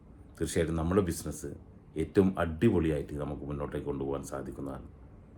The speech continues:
അതുകൊണ്ട് ഏതൊരു സന്ദർഭത്തിൽ നിങ്ങൾ ആലോചിക്കുക,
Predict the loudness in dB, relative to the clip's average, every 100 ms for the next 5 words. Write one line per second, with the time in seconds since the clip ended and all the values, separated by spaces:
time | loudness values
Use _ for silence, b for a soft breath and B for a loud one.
0 | -20 -20 -20 -20 -20 -8 4 8 10 12
1 | 10 8 4 4 4 4 4 4 4 4
2 | 4 0 -2 -10 -10